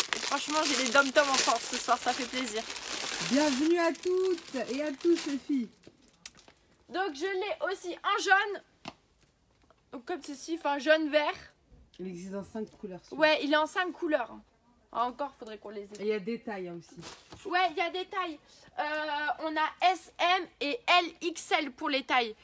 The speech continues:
Speaker 1: Donc, quatre euros quatre-vingts pour le legging que je vous présente. Euh, franchement, pour aller à la salle, c'est parfait, vous vous embêtez pas, hein.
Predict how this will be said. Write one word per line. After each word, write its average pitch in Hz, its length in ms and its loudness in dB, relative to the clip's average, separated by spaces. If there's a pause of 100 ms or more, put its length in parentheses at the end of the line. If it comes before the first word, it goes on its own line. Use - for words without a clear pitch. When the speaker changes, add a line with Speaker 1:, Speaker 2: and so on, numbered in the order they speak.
(220)
Speaker 1:
Donc, 311 320 -4 (160)
quatre 392 360 2
euros 359 200 0 (100)
quatre-vingts 349 520 -4
pour 320 160 -12
le 294 80 -12
legging 311 400 -10
que 320 160 -8
je 294 80 -6
vous 294 340 -10
présente. 349 460 -6 (600)
Euh, 269 260 2
franchement, 349 440 0
pour 320 200 0
aller 294 120 4
à 311 160 2
la 320 40 0
salle, 359 300 2
c'est 285 160 0
parfait, 339 340 2
vous 285 140 -4
vous 247 180 -6
embêtez 294 320 0
pas, 320 180 2 (120)
hein. 285 80 -2